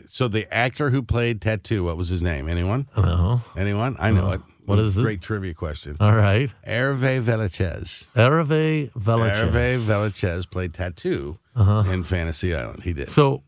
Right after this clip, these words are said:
Speaker 2: the show before my time. I, I know the reference, but don't ever remember watching it. My earliest, uh, thing, like, mash, uh, watching my family watch mash. I
Speaker 1: Yeah.
Speaker 2: didn't really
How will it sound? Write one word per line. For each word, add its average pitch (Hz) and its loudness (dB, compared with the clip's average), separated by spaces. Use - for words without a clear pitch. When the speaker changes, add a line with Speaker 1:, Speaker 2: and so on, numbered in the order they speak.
Speaker 2:
the 147 -2
show 139 2
before 120 0
my 120 2
time. 98 0
I, 107 4
I 123 4
know 131 2
the 127 2
reference, 135 0
but 123 0
don't 123 2
ever 120 4
remember 117 4
watching 104 2
it. 98 2
My 120 4
earliest, 151 0
uh, 123 2
thing, 135 2
like, 117 -2
mash, 113 2
uh, 117 4
watching 110 2
my 113 4
family 113 4
watch 110 2
mash. 107 2
I 98 6
Speaker 1:
Yeah. 101 4
Speaker 2:
didn't 117 2
really 110 2